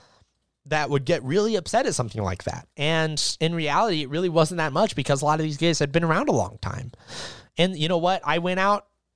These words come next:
with an old car all the way up to the end of my term with H B, five years. I went all the way to the end with my term with them on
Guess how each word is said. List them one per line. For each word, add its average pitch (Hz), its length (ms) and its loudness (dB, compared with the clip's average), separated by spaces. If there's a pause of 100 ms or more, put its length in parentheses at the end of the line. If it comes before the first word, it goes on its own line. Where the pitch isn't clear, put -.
(260)
with 160 200 -2
an 147 80 2
old 160 320 4
car 156 380 0
all 147 220 2
the 180 120 0
way 180 160 2
up - 140 -8
to 180 100 -4
the 147 140 0
end 135 420 2
of 127 160 2
my 135 160 4
term 147 240 0
with 123 120 2
H 139 220 2
B, 113 300 2 (180)
five 165 380 2
years. 135 480 0 (680)
I 135 120 2
went 185 260 2
all 139 220 2
the 180 60 -4
way 196 120 0
to 202 100 -4
the 165 140 -4
end 160 160 2
with 143 100 -4
my 143 140 2
term 147 300 0
with 113 140 2
them 95 280 -2 (880)
on 117 340 0